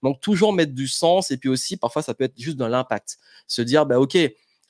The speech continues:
passer à un certain stade, le chiffre d'affaires, c'est bien mignon, mais du C A, ça veut dire que t'as plus de clients et quand t'as plus de clients, c'est que tu aides plus de monde. Donc, il y a vraiment cette philosophie-là et, euh, je crois que,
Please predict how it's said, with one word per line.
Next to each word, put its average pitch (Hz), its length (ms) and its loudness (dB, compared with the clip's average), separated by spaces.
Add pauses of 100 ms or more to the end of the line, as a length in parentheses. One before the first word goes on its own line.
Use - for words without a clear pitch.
(100)
passer 147 240 2
à 156 60 4
un 135 60 0
certain - 240 -4
stade, 165 220 0
le 127 100 0
chiffre 135 240 -4
d'affaires, 135 280 0
c'est - 140 -8
bien 120 160 -4
mignon, 139 500 0
mais 123 260 -2 (320)
du 120 180 -6
C 147 200 0
A, 170 120 4
ça 147 120 -2
veut 135 100 -2
dire 156 80 2
que 156 60 -8
t'as 123 100 -2
plus 131 160 -8
de 131 80 -2
clients 147 420 -2
et 123 160 -6 (340)
quand - 80 -10
t'as 151 80 -2
plus 147 200 -6
de 135 80 0
clients, 147 320 0
c'est 147 140 -6
que 131 100 -14
tu 139 140 0
aides 143 140 0
plus 135 200 -8
de 135 80 0
monde. 117 260 -2 (280)
Donc, 127 140 -6
il - 20 2
y 127 40 4
a 123 40 2
vraiment 170 560 0
cette 151 220 -6
philosophie-là 135 1000 0
et, 127 160 0
euh, 117 120 2
je 113 120 -4
crois 135 260 -2
que, 117 340 0